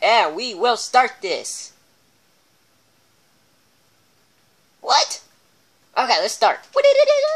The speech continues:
Dude, I bet you can't do that. Oh, yeah. Dude, I bet you can't do that without falling. I've been practiced this many of years. On my own spleef I made. Ah!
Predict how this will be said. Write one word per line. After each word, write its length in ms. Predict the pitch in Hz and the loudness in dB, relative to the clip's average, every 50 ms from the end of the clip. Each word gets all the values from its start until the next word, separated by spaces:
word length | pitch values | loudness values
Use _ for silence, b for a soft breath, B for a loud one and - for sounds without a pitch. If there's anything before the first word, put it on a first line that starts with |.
| 622 605 762 - - - 539 554 508 - _ _ _ _ _ _ _ _ _ _ _ _ _ _ _ _ _ _ _ _ _ - | -2 -2 -2 -2 -2 -2 -4 -6 -8 -12 _ _ _ _ _ _ _ _ _ _ _ _ _ _ _ _ _ _ _ _ _ 0
Dude, 180 | 226 220 175 - - | 0 2 2 0 -2
I 60 | 160 | -2
bet 180 | - 220 220 - | -2 -2 -4 -4
you 60 | 285 | -4
can't 240 | - 233 180 147 - | -2 -2 -4 -4 -6
do 160 | 180 170 143 | -12 -12 -8
that. 320 | 147 175 185 160 156 - _ _ _ - | -4 -2 -2 -2 -4 -6 _ _ _ -12
Oh, 160 | 160 185 175 135 | -12 -12 -12 -12
yeah. 320 | 127 131 151 156 147 127 110 110 - _ _ _ _ _ _ _ _ _ _ _ _ _ _ _ _ _ _ _ _ _ _ _ _ _ _ _ _ _ _ _ _ _ _ _ _ _ _ _ _ _ _ | -10 -6 -6 -6 -6 -6 -10 -18 -20 _ _ _ _ _ _ _ _ _ _ _ _ _ _ _ _ _ _ _ _ _ _ _ _ _ _ _ _ _ _ _ _ _ _ _ _ _ _ _ _ _ _
Dude, 180 | - 185 196 175 | -8 -6 -4 -4
I 80 | 165 165 | -2 0
bet 180 | 190 208 - | 0 0 0
you 60 | 202 | -2
can't 240 | - - 196 170 147 | -4 -2 -2 -2 -4
do 160 | 160 170 160 | -8 -12 -8
that 380 | 135 127 143 147 135 - - - - _ _ - | -4 -2 0 0 -2 -4 -8 -14 -20 _ _ -18
without 380 | 135 - 151 151 147 - - | -8 -2 0 0 0 0 -2
falling. 460 | - 139 147 147 135 123 120 123 131 _ _ _ _ _ _ _ _ _ _ _ _ - | -2 -2 -2 0 -2 -4 -8 -12 -18 _ _ _ _ _ _ _ _ _ _ _ _ -2
I've 140 | 139 180 196 | -2 0 0
been 160 | 214 180 139 | -2 -4 -2
practiced 440 | - 170 151 151 - 139 139 - - | -2 -2 -2 -2 -4 -10 -12 -12 -12
this 220 | 170 147 - - | -12 -14 -14 -16
many 300 | 135 139 156 160 147 135 | -16 -16 -16 -16 -16 -18
of 100 | 117 113 | -18 -20
years. 380 | 113 107 107 - - - - - _ _ _ _ _ _ _ _ _ _ _ _ _ _ _ _ _ _ _ _ _ _ _ _ _ _ - | -20 -20 -20 -18 -18 -20 -20 -20 _ _ _ _ _ _ _ _ _ _ _ _ _ _ _ _ _ _ _ _ _ _ _ _ _ _ -6
On 140 | - 151 151 | -4 -4 -2
my 160 | 143 127 139 | -2 -4 -6
own 160 | 147 151 147 | -6 -8 -8
spleef 460 | 139 - - - - 170 226 220 170 - - | -10 -10 -12 -12 -10 -10 -10 -10 -10 -10 -6
I 200 | 135 160 220 214 | -4 -2 -2 -2
made. 360 | 180 165 151 131 117 104 - _ _ _ _ _ _ _ _ _ _ _ _ _ - | -4 -8 -16 -18 -20 -20 -20 _ _ _ _ _ _ _ _ _ _ _ _ _ 4
Ah! 420 | 233 302 311 294 277 247 - | 4 6 6 4 0 -2 -4